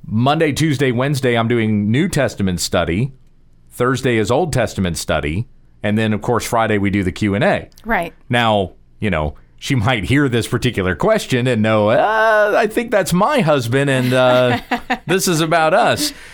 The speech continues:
Speaker 1: Uh, but the stuff that I'm doing on, like, Monday through Wednesday is I'm just going through the Sermon on the Mount. It's whatever text I'm in, in Matthew.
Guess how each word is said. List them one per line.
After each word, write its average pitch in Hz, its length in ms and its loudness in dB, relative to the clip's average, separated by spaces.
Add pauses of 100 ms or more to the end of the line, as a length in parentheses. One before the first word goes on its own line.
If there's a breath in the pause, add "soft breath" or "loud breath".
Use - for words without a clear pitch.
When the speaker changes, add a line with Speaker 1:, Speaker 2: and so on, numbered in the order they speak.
(360 loud breath)
Speaker 1:
Uh, 135 120 0
but 156 260 -2
the 156 160 2
stuff 165 340 -2
that 196 120 0
I'm 160 200 2
doing 151 400 0
on, 127 640 0
like, 127 240 0
Monday 143 320 2
through 123 200 0
Wednesday 123 580 0
is 95 120 0
I'm 110 120 0
just 135 180 -2
going 135 220 0
through 131 160 0
the 101 80 0
Sermon 127 320 0
on 98 120 2
the 92 60 2
Mount. 127 320 2
It's 117 160 -2
whatever 131 360 0
text 165 360 -2
I'm 104 180 2
in, 95 220 0
in 120 320 0
Matthew. 113 580 -2